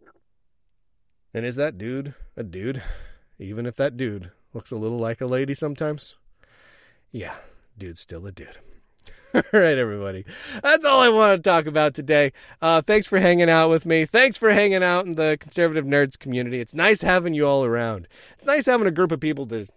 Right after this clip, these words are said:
to, to chit-chat with that's not, I don't know, out there on the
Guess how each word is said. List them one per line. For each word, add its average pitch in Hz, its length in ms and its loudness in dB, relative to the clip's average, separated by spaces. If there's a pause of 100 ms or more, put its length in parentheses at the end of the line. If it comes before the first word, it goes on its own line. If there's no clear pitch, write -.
to, 143 160 -10
to 127 180 -12
chit-chat 107 600 -10
with 98 320 -10
that's 107 220 -12
not, 123 340 -4
I 123 140 -4
don't 107 140 -8
know, 98 200 -10 (420)
out 175 280 0
there 165 300 2
on 143 180 0
the 120 280 -4